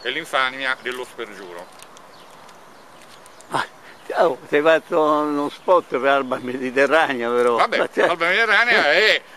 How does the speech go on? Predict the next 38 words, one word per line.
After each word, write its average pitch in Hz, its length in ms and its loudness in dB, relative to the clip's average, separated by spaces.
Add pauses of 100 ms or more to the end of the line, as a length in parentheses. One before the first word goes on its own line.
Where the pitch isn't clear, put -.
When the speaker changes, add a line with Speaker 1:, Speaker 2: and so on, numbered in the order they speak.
(200)
Speaker 2:
eh, 165 180 -10
che 208 160 2
Speaker 1:
una, 160 140 0
Speaker 2:
quello 143 260 2
è 135 220 2
Speaker 1:
è - 80 -6
una, 180 480 -2 (580)
Speaker 2:
Ma 220 100 -4
è 170 140 0
Speaker 1:
diciamo, 190 360 -4
un 156 100 -2
focus 196 760 0
da, 147 300 0
da 143 320 -4
cui 220 280 -6
scaturisce 180 640 -4
tutto 165 240 -10
un 147 80 -6
insieme 143 440 -2 (240)
Speaker 2:
Sì, 165 140 2
Speaker 1:
di 156 100 4
Speaker 2:
però 165 200 4
Speaker 1:
altri. 156 140 0
Speaker 2:
secondo 156 240 2
me 175 120 0
dovevi 127 260 0
parlare 131 360 0
più 160 120 -8
di 131 140 -8
Simon 127 400 -8
Bolivar 127 720 0
e 110 120 -4
fare 117 380 -4
delle 107 600 -6
similitudini. 107 320 -10
Speaker 1:
Stai 113 120 -2
registrando 123 400 -6
ancora? 135 320 -8